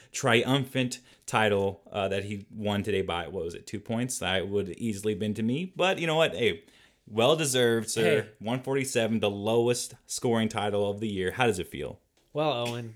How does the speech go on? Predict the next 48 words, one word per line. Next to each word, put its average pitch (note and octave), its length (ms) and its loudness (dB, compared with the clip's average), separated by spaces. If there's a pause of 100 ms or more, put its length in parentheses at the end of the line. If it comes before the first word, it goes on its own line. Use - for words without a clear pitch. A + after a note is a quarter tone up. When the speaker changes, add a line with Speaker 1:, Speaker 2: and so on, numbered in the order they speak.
(140)
Speaker 2:
I D#3 180 4
will F3+ 140 0
turn G3+ 280 -6
this G3+ 220 0
into G#3 280 0
a B2+ 40 0
state A#2+ 260 -2
of G#2 100 -4
the G#2 80 -8
franchise. G2+ 600 -8
Are G#2 80 -4
you G#2 120 -2
ready? D#3 320 0 (400)
Speaker 1:
Yeah, E3+ 240 -4
let's C3 160 0
hear E3+ 160 -2
it. - 80 -4
Speaker 2:
And B2+ 120 -2
the B2 60 0
state G3+ 560 8
of D#3+ 140 6
my D#3 320 4
franchise D3+ 880 4
is C#3+ 400 4
strong. B2+ 1040 4
Speaker 1:
Really? G#2 540 6
Speaker 2:
Very D3+ 400 4
strong. C#3 540 0
I'm C3 80 -6
feeling C#4 240 -2
actually A#3+ 240 -2
good G3+ 100 4
about F#3+ 180 4
my F3+ 100 2
team. F3+ 340 -2
So D3 400 2 (460)
uh, C3+ 380 2
I've D3+ 240 0
had F#3+ 400 2
some D3 220 -2
moves D#3 420 2
that C3+ 80 2
have A2+ 140 -2
been A#2 180 -4
questioned, E3+ 600 0
like A#2 200 -4
Todd D3 300 -2
Gurley. B2+ 460 0